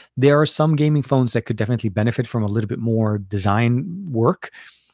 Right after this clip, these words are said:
But the short answer is, I think Red Magic five G, honestly, for me, is a, it looks really nice. The, the design was way better than what we saw last year with the Red Magic three.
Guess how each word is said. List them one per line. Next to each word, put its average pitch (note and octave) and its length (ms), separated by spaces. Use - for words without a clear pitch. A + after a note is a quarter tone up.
But C3+ 200
the C#3+ 80
short D3+ 220
answer C#3 320
is, A#2 100
I B2+ 160
think B2 220
Red C3+ 160
Magic C3 280
five A#2+ 220
G, B2+ 160
honestly, B2 380
for A2+ 160
me, A2+ 280
is G#2 120
a, G2 120
it C3 120
looks G3 300
really D3 220
nice. A2 320
The, G2 220
the - 80
design C#3 460
was G#2+ 180
way C3+ 200
better A#2 220
than G#2+ 140
what G#2+ 120
we G#2+ 60
saw G#2+ 160
last G#2 280
year G#2 60
with G2 100
the F#2+ 60
Red G2+ 120
Magic G2+ 300
three. A2+ 260